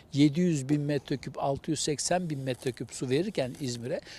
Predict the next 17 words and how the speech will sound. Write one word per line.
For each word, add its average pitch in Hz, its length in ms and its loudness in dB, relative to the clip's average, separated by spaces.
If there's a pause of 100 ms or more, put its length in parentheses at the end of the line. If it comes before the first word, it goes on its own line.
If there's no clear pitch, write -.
şu 320 200 2
anda 175 260 2
beş 196 200 0
yüz 208 120 -2
seksen 196 480 0
bin 165 40 -2
metreküpler 147 800 -2
falan 143 380 0
veriyoruz 113 420 -6
yani. 110 200 -8
Düşünün, 165 400 -4 (440)
e, 143 280 -2
hani 143 280 -2
diyorlar 208 300 2
ya, 139 180 -2
ne 151 120 0
olur 147 280 6